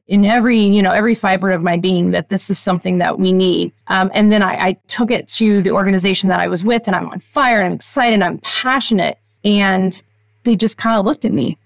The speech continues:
kinda funny. And I thought, like, "Wow, and I must not be selling this well. I must not be presenting my idea in a way that really is resonating with them. Let me try again," right? Let me go back, reconfigure my beautiful PowerPoint deck, <laughs> right?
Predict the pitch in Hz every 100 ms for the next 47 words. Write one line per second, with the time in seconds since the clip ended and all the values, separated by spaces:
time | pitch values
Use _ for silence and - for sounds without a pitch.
0 | _ - 185 185 233 277 139 165 _ -
1 | 202 196 185 185 170 - 196 190 196 180
2 | 170 180 175 - 185 185 160 196 190 220
3 | 226 254 233 - 185 170 - 208 285 208
4 | 175 156 - 175 175 175 190 202 202 -
5 | 196 - 196 - - 196 170 196 220 226
6 | 190 180 180 170 180 170 185 208 185 -
7 | 180 170 180 190 175 170 170 _ _ _
8 | - 180 196 - 180 196 185 180 185 190
9 | 180 185 185 185 180 - 175 - 180 185
10 | 202 214 220 - 202 185 170 - - -
11 | _ - 180 185 185 202 202 196 196 190
12 | 233 196 196 269 - 277 - 226 240 220
13 | 208 175 190 233 220 220 - 208 214 -
14 | 214 180 185 175 180 196 190 - 247